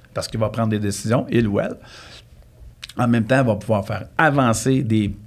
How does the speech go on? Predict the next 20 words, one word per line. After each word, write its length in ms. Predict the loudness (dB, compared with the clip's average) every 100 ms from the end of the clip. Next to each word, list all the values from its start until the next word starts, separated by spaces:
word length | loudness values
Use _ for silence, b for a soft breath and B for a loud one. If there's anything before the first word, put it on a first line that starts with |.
| -6
des 140 | -4
projets. 500 | -2 2 2 2 -2 -4 B B B B 2
Donc, 220 | 4 6
va 100 | 6
venir 180 | 6 4
un 120 | 2
petit 140 | 0
peu 120 | 2 4
enlever 320 | 4 4 2
du 160 | 0
pouvoir 540 | 0 0 2 4 2 0 -2
aux 360 | 2 4 2 -2 B B B B
fonctionnaires 600 | 0 2 4 2 2 4
municipaux, 580 | 2 2 0 -2 -2 -4 -16 B B B B B B -20 0
que 120 | 2
souvent, 420 | 2 0 2 4
dans 140 | 4 2
beaucoup 400 | 2 2 4 2
de 60 | 4
villes, 300 | 2 2